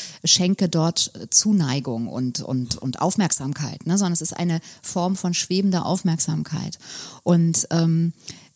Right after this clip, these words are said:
deswegen, das hat eine andere Qualität. Kinder suchen vor allen Dingen Zuwendung und Beziehung. Immer. Und Kontakt. Und das ist was ganz anderes als sozusagen bloße Aufmerksamkeit. Ja? Deswegen ist mir das nochmal so wichtig. Und wenn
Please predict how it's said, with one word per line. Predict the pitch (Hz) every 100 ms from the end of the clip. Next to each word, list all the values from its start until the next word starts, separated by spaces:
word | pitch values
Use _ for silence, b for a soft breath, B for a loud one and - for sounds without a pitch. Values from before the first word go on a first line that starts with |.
| _ _ _ _ _ - -
deswegen, | 190 214 202 208 -
das | 180 208
hat | -
eine | 196
andere | 202 214 185
Qualität. | - 180 170 - 165 110 -
Kinder | - 220 226 226 -
suchen | 180 196 202 214
vor | - 165
allen | 160 185
Dingen | 185 180 180
Zuwendung | - 240 196 190 185 185
und | - 170
Beziehung. | 170 - - 147 131 139 _ _ _ _ - -
Immer. | 170 135 -
Und | 175 165
Kontakt. | 180 160 - - - - _ _ _ _ _
Und | - 170
das | -
ist | -
was | 175 -
ganz | 170 208
anderes | - 175 214 180 -
als | 170 - _ - _ -
sozusagen | 175 180 170 175
bloße | 185 180 - -
Aufmerksamkeit. | 175 - 165 - - 165 165 - - - _ _ _
Ja? | 160 160 185 B B B
Deswegen | 185 - 170
ist | 180 190
mir |
das | 180 180
nochmal | 175 180 175
so | 170
wichtig. | 196 - 170 -
Und | 170 165
wenn | 170 220